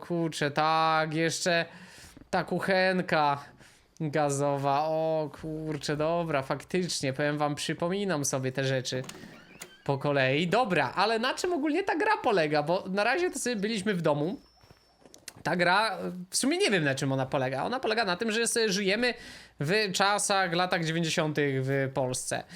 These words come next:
Czy ja powinienem grafikę jakoś zmienić, czy ten filtr retro powinien być cały czas zarzucony tutaj? To jest moje pytanie do was. A, i teraz tak, czy my możemy tym jeździć,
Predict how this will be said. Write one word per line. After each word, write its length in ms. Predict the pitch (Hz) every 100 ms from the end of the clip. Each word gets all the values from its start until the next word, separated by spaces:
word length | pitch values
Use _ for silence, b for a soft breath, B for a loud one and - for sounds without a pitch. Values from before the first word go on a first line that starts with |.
| B B
Czy 100 | 202
ja 40 |
powinienem 420 | 226 294 294 254 214
grafikę 420 | 214 175 214 208
jakoś 320 | 185 185 165
zmienić, 420 | 147 156 185 233
czy 100 | 233
ten 220 | 233 220
filtr 360 | 185 233 202 196 175 196
retro 500 | 165 196 214 208 185
powinien 460 | 190 175 180 170
być 220 | 147 135
cały 260 | - 139 135
czas 280 | 135 135 131
zarzucony 540 | 135 135 135 147 131
tutaj? 360 | 123 131 131 135 B B B B
To 80 | 165
jest 180 | 160
moje 220 | 170 180 165
pytanie 440 | 175 185 165 147
do 160 | 160 220
was. 340 | 233 233 - B B B B B B B _ -
A, 880 | 156 160 165 165 165 165 165 165 165 -
i 140 | 185
teraz 580 | 185 202 196 190 165 -
tak, 400 | 185 143 135 131
czy 160 | -
my 80 | 180
możemy 600 | 240 190 160 151 143 143 135
tym 160 | 143
jeździć, 540 | 139 135 135 139 226